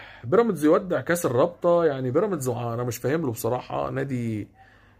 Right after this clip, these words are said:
بص فيه نجوم قد ايه ومش عارف ياخد ولا بطوله يعني. يعني فيوتشر، آه، في اول سنه ليه تقريبًا في الدوري راح خد كاس الرابطه،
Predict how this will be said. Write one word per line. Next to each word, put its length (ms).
بص 220
فيه 760
نجوم 300
قد 200
ايه 220
ومش 260
عارف 200
ياخد 200
ولا 100
بطوله 300
يعني. 280
يعني 220
فيوتشر، 500
آه، 320
في 140
اول 260
سنه 160
ليه 100
تقريبًا 280
في 80
الدوري 300
راح 80
خد 140
كاس 180
الرابطه، 340